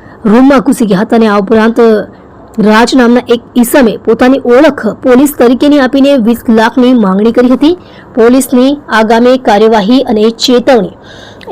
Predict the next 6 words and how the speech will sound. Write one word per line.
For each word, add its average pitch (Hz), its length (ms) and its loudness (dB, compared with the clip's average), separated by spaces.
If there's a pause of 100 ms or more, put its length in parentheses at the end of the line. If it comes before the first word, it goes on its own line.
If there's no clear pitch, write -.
એસઓજી 269 320 2
દ્વારા 285 240 2
ઝડપાયેલા 277 420 2
આરોપીઓની 254 400 2
પૂછપરછમાં 240 720 0
અનેક 226 240 0